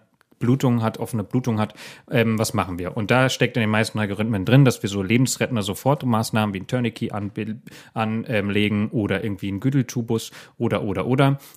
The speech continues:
ähm, dass wir diese machen, den, ähm, Algorithmus durchgehen und weitergehen. Und dann, ähm, alle durchgehen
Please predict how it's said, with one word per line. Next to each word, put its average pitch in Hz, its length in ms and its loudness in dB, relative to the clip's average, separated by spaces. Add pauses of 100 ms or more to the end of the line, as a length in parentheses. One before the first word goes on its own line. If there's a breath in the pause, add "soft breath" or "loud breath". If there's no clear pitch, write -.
(100)
ähm, 104 160 0
dass 101 220 -2
wir 101 80 -2
diese 113 280 -2
machen, 147 460 2 (180)
den, 101 320 -4
ähm, 101 400 -6
Algorithmus 104 540 -2
durchgehen 117 460 -2
und 104 200 -8
weitergehen. 92 600 -6
Und 104 160 -10
dann, 107 260 -2 (420 loud breath)
ähm, 110 480 0
alle 95 240 0
durchgehen 139 640 0